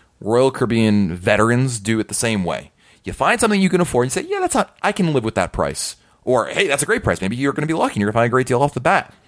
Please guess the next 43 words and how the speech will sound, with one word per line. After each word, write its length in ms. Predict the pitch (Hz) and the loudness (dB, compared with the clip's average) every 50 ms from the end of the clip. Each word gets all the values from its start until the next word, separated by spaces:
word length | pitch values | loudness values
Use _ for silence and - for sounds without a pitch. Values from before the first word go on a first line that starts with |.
| _ - - | _ -10 -4
But 80 | 147 | -2
nonetheless, 480 | 220 277 277 214 143 113 107 - - - - _ _ _ _ _ _ | 0 2 2 2 2 2 0 -2 -4 -6 -10 _ _ _ _ _ _
find 200 | - 190 233 262 | -4 -2 0 0
a 40 | 240 | 2
price 200 | 247 185 175 - | 0 0 0 -2
you're 80 | 139 - | -2 -2
comfortable 320 | 135 123 120 117 - 113 | -2 -2 -2 -4 -6 -2
with, 260 | 117 120 120 - - - _ _ - - _ _ | -2 -2 -2 -4 -8 -18 _ _ -20 -20 _ _
and 240 | - 123 127 131 143 | 0 2 4 4 4
then 220 | 165 165 165 156 139 | 4 4 2 2 2
chase 300 | - - 110 92 - - | 2 0 0 0 -2 -2
those 160 | 87 80 - | -4 -4 -4
discounts. 420 | 85 82 - - - 69 - - | -6 -8 -8 -8 -10 -8 -4 0
Go 140 | - 175 160 | 2 4 4
look 120 | 127 104 | 4 2
for 80 | - 85 | 0 -4
them. 220 | 62 60 73 - - | -8 -8 -10 -12 -8
Be, 200 | - 165 156 - | -6 -6 -6 -4
be 200 | - - 202 214 | -4 -4 -2 0
that 220 | 190 170 170 - - | 0 -2 -2 -2 -2
guy 360 | 143 147 135 135 131 127 123 - - - - | 0 0 2 2 0 -2 -4 -8 -14 -16 -6
who 200 | - 170 151 135 | -2 -2 0 0
is 120 | 123 110 - | -2 -2 -4
constantly 840 | - - - - 175 180 180 175 165 - - 170 - 87 120 131 127 | -6 -8 -4 0 0 2 2 2 0 2 2 0 0 0 0 0 0
calling 240 | - - 139 127 127 | 2 0 0 0 0
their 80 | 120 110 | -2 -2
travelers, 360 | - 120 117 113 110 113 - | 0 0 0 0 0 -4 -6
"Hey, 260 | 92 98 95 85 - - | -6 -6 -6 -6 -6 -8
I 100 | 65 85 | -8 -8
think 160 | 92 - 101 | -8 -6 -6
I 60 | 104 95 | -6 -6
could 100 | - - | -6 -4
save, 200 | 85 82 - 73 | -4 -4 -4 -4
uh, 280 | 69 65 60 57 - - - - | -6 -4 -6 -6 -8 -10 -12 -4
ten 160 | - 87 82 | -2 0 2
dollars 400 | 78 76 67 60 58 - 71 - | 2 2 0 0 -2 -4 -6 -8
if 120 | 67 - - | -8 -8 -8
we, 220 | 65 62 62 62 | -8 -8 -6 -6
uh, 160 | 58 57 - - - _ _ _ _ - | -6 -8 -8 -10 -16 _ _ _ _ -10
reprice 360 | 71 85 - 80 80 73 - | -6 -4 -2 -2 -2 -2 -4
that 140 | - 69 - | -6 -4 -2
<laughs> 20 | |
cruise." 320 | - - - - - - | -2 -2 -2 -4 -6 -8